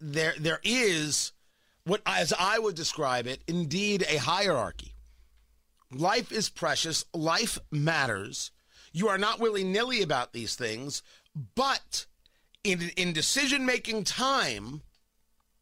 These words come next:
the life of the mother, that's where you go. I don't think, I don't think my rabbi would object to how I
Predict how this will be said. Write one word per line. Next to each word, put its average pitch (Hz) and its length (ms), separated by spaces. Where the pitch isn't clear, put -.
the 156 140
life 175 280
of 165 100
the 147 60
mother, 123 460
that's 160 400
where 160 160
you 135 180
go. 113 240
I 143 80
don't 190 220
think, 202 280
I 170 120
don't 190 120
think 202 120
my 180 120
rabbi 170 360
would 156 140
object 143 400
to 160 80
how 143 220
I 131 200